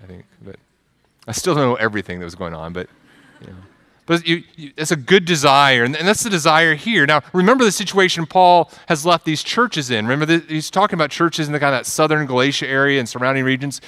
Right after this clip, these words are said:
And remember what happened. On the missionary journey, he left these churches in, in some very fragile places. Remember, as he left, he says he, he left them into the care of the Lord. He, he entrusted them to elders and, and the care of the Lord. But he's leaving them in areas where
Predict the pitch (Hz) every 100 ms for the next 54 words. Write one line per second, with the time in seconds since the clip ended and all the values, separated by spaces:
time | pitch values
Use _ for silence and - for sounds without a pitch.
0 | - - 147 160 208 214 151 156 160 214
1 | 190 - - 170 175 262 - 214 131 113
2 | 107 101 123 160 _ _ _ _ _ _
3 | _ _ _ - 208 175 202 247 220 220
4 | 180 - - - 240 214 156 147 151 160
5 | 151 156 - 147 190 170 - 160 165 165
6 | 135 170 151 127 165 196 175 151 - 143
7 | 135 165 151 147 131 143 131 139 143 _
8 | _ - 135 143 160 165 151 - 135 123
9 | 120 - 160 151 131 127 113 104 104 -
10 | - 127 - 127 170 156 156 135 127 127
11 | 143 147 139 127 113 - _ 117 113 147
12 | 143 127 123 143 147 120 - - 170 170
13 | - - - 190 165 240 262 220 170 160
14 | 160 240 170 139 - 165 156 151 143